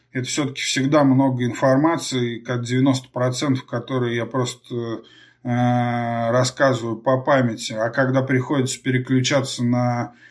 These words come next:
э, конкретные цифры и графики, это тоже сложнее, потому что мысль сбивается. Думаю, в будущем у меня будет это лучше получаться. Э, по итогу не всё так плохо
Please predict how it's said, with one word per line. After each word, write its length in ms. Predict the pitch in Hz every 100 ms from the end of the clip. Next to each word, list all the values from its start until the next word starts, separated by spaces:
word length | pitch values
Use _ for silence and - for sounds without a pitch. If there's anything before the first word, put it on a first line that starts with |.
| _ _
э, 360 | 123 117 117 113
конкретные 680 | - 127 127 143 135 123 117
цифры 480 | - 135 131 127
и 60 | 127
графики, 520 | 131 165 170 - -
это 600 | 123 113 - 127 120 120 120
тоже 260 | - 135 107
сложнее, 520 | - 123 120 127 160
потому 360 | 131 - 120 123
что 180 | - 123
мысль 360 | 135 131 123
сбивается. 640 | 107 120 131 131 107 - - - - - _ _ _ _
Думаю, 560 | - 131 139 143 135 135
в 80 | 123
будущем 440 | 135 131 - 135
у 40 |
меня 240 | 135 139 135
будет 300 | 135 139 127
это 200 | 117 127
лучше 340 | 127 127 - -
получаться. 680 | 123 117 120 123 - - - - _ _ _ _ _ -
Э, 600 | 139 147 147 151 151 143 131
по 200 | 185 202
итогу 880 | 202 - 226 220 190 196 185 175 170
не 280 | 160 175 180
всё 260 | 156 202 180
так 320 | - 151 -
плохо 800 | 165 175 147 - 135 127 123